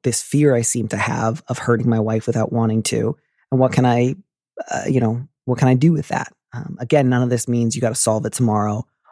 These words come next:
All that's happened is you, you've experienced some, like, low-grade physical reactions to this guy's presence. You're not saying, "I'm worried I'm gonna say something wild or I'm gonna do something inappropriate."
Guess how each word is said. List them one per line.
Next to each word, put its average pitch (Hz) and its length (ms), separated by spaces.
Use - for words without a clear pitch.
All 127 140
that's 123 200
happened 117 360
is 113 100
you, 113 220
you've 123 220
experienced 113 840
some, 113 160
like, - 300
low-grade 120 1000
physical 120 520
reactions 110 800
to - 100
this 110 220
guy's 113 280
presence. 107 640
You're 120 120
not 107 240
saying, 113 280
"I'm 113 200
worried 107 320
I'm 104 80
gonna 107 140
say 110 200
something 110 320
wild 101 540
or 101 60
I'm 101 60
gonna 104 120
do 110 180
something 107 280
inappropriate." 104 800